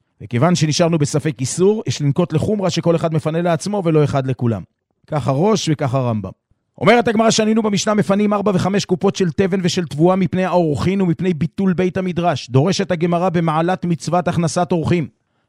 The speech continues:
אמר רבי יוחנן, גדולה הכנסת אורחין כהשכמת בית המדרש.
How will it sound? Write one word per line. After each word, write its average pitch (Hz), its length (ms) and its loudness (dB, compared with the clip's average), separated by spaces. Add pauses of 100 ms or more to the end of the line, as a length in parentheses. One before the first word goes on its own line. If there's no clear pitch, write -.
אמר 190 180 0
רבי 196 140 0
יוחנן, 196 460 2
גדולה 170 280 2
הכנסת 185 500 -2
אורחין 185 480 0
כהשכמת 175 640 -2
בית 185 240 0
המדרש. 185 640 0